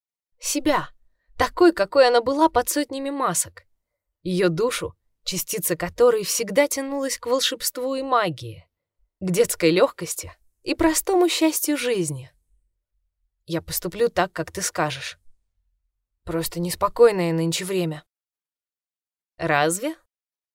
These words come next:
«Ты же приехала из Ксанфиса.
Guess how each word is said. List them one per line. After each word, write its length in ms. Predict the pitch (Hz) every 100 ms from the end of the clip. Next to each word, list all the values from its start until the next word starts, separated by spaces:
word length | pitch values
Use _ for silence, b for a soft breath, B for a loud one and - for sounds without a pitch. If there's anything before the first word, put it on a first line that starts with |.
| _ _ _ _ _ _ _ _
«Ты 120 | - 143
же 120 | 156
приехала 520 | 180 185 220 190 175
из 180 | 185 -
Ксанфиса. 680 | - 233 196 175 160 -